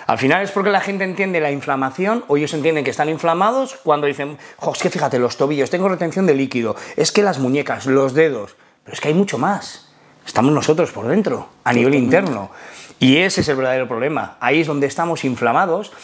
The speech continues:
Speaker 1: y se nota en el día a día. Pero ¿qué es lo que ocurre? Que si tú al final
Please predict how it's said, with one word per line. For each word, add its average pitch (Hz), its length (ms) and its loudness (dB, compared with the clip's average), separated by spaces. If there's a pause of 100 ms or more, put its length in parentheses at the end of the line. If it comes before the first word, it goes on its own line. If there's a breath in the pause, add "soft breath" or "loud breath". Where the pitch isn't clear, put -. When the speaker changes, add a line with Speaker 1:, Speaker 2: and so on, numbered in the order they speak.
(220 loud breath)
Speaker 1:
y 196 80 6
se 151 140 0
nota 175 180 0
en 180 80 -2
el 147 140 -2
día 113 220 -4
a - 20 -10
día. 120 320 -2 (180)
Pero 131 160 2
¿qué 156 60 4
es 180 60 0
lo 208 60 2
que 196 60 -2
ocurre? 190 340 -2
Que 117 80 -8
si 123 100 -10
tú 143 100 0
al 175 80 -2
final 190 320 -4